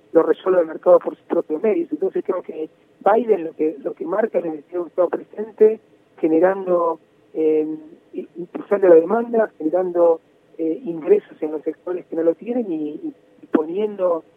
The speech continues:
el Estado al servicio de la producción y del trabajo. Me parece que esa discusión es la, la que hoy tenemos que dar, que se está dando y que no nos tiene que ganar, eh, el sentido común, esos argumentos simplistas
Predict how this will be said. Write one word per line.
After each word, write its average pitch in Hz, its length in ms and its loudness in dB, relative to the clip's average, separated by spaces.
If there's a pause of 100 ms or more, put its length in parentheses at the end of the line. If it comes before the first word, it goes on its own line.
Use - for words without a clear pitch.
(240)
el 220 100 -12
Estado 220 340 0
al 151 100 -10
servicio - 380 -16
de 165 80 -8
la 151 40 -8
producción 156 400 -4
y 165 40 -2
del 147 100 -4
trabajo. 170 500 -4
Me 160 120 -10
parece 185 240 2
que 180 60 -6
esa - 80 -16
discusión 202 600 0 (380)
es 202 160 0
la, 175 260 -2
la 151 140 -4
que 151 420 -8 (100)
hoy 196 200 4
tenemos 170 300 0
que - 120 -4
dar, 226 300 2 (340)
que - 120 -14
se 156 80 -8
está 180 200 -2
dando 233 320 -2
y 160 40 -14
que 160 380 0
no 175 120 -4
nos 185 140 2
tiene 196 200 -6
que 165 120 -2
ganar, 175 500 -2 (420)
eh, 156 380 4
el 151 160 -2
sentido 170 360 2
común, 208 480 -8
esos 160 240 -6
argumentos 165 520 -4
simplistas 196 680 -2